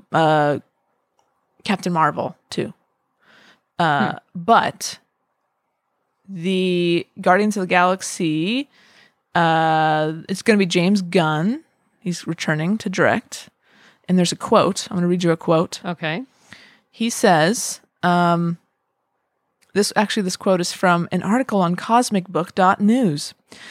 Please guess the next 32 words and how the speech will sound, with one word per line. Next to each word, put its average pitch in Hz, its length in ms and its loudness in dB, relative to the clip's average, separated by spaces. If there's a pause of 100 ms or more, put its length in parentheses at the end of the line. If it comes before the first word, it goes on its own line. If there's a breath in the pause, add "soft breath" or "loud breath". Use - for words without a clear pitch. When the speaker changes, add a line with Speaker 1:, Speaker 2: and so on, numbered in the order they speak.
(180 loud breath)
Speaker 1:
Uh, 185 480 6
James 233 400 2
has 214 180 -2
said 196 240 0
Guardians 190 340 2
of 190 60 -2
the 170 40 -2
Galaxy 180 340 0
Three 262 340 0
will 180 380 2
feature 233 440 -2
the 170 120 -2
last 190 560 0
iteration 185 420 0
of 175 80 0
the 160 80 -8
team 190 320 2
as 170 160 0
we 165 100 0
know 165 260 4
them, 175 280 0
and - 160 -4 (160)
that 160 180 2
it 160 120 0
will 160 120 -4
come 185 280 0
after 175 260 -2
the 170 140 0
release 165 320 0
of - 160 -4
Thor 160 420 0
Four. - 640 0